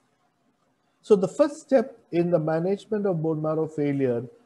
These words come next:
is to establish that the diagnosis is correct. Now, one of the important things to remember is that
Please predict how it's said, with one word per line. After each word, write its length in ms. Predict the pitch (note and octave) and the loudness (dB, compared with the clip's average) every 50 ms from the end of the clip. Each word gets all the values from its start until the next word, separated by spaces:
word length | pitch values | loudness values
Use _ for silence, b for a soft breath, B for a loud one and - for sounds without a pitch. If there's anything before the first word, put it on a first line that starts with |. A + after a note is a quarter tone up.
| _ - | _ -6
is 160 | C#3+ C#3 C3 - | -6 -6 -6 -2
to 120 | - D3 | -2 -2
establish 800 | C#3 B2+ A#2 - - - D#3 D3 D3+ D3+ D3+ D#3 E3 E3+ E3 - - | 0 -2 -2 -8 -6 -2 0 2 2 2 0 0 -2 -4 -4 -6 -4
that 240 | - B2+ A#2+ A#2+ | -4 -4 -2 -2
the 80 | C3+ B2 | -2 -4
diagnosis 800 | A#2 G#2+ A2+ G#2+ A2 A2+ A2+ A#2+ B2 C3 C3 C3 C3 - C3 A#2 | -4 -2 -4 -2 -2 -2 -2 -4 -6 -6 -6 -6 -8 -10 -14 -12
is 200 | A2 F#2+ - - - | -14 -16 -16 -16 -16
correct. 400 | - G2 F#2 - - - _ _ _ _ _ _ _ _ _ _ | -14 -14 -14 -14 -16 -20 _ _ _ _ _ _ _ _ _ _
Now, 80 | - C#3+ | -4 -2
one 200 | D3 D#3+ F#3 A#3 | 2 2 2 2
of 120 | B3 A#3+ A#3+ | 2 0 0
the 100 | G#3+ F#3 | 0 0
important 480 | F#3 F3 F#3 F#3 F#3 F#3+ F#3+ F#3 F#3 | 2 4 4 6 6 6 2 0 0
things 260 | F3 D#3+ D#3+ D#3 - | -2 -2 -4 -4 -6
to 100 | - D#3+ | -6 -4
remember 600 | C#3 C3+ C3 C3 C3+ C#3 C#3 D3 D3 D#3 D3 D3 C#3 | 0 0 0 0 0 -2 -2 -2 0 0 2 2 2
is 140 | C3 A#2+ - | 0 -2 -2
that 360 | - C3 B2+ B2+ - - | -2 -2 -2 -2 -4 -8